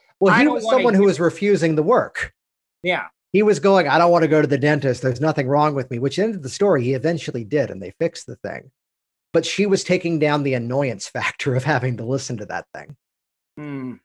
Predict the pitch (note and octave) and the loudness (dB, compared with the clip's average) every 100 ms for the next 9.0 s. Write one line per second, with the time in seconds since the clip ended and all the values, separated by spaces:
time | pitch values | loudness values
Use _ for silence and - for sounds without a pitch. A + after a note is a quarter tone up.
0 | _ - F3 G3 G#3 G3+ F#3 D3+ E3 E3+ | _ 0 4 4 2 2 0 2 2 2
1 | - D#3 D3+ C#3+ C#3 C#3+ E3 E3 C#3+ C3+ | 0 0 2 2 0 0 0 0 0 2
2 | C3 B2+ _ _ _ - B2+ E3+ E3+ - | 0 -2 _ _ _ -10 0 0 0 -6
3 | F3+ E3 D#3+ - C#3+ - C3 A#2 G2+ D3+ | -2 0 0 -2 -6 -4 -4 -4 -4 0
4 | C#3+ B2 A2 C#3 B2 A#2 C3+ C#3 A#2 - | 0 -2 -2 -4 -2 -4 -4 -4 -8 -14
5 | A2+ - B2 B2+ A#2+ D#3+ F3 - B2+ A2+ | -12 -2 0 0 -2 -2 -2 -4 -4 -4
6 | A2 G#2 A2 A#2+ - G2+ D3+ C#3+ A2 G#2 | -6 -8 -8 -8 -10 -2 0 2 0 -6
7 | - C3 B2 A#2+ A2+ A2 G#2 A2+ A#2+ G#2+ | -4 -4 -4 -8 -10 -8 -10 -12 -12 -10
8 | G#2 G2+ G2+ G2 - E3+ C3 D2 - | -10 -12 -12 -10 -4 -2 -2 -8 -12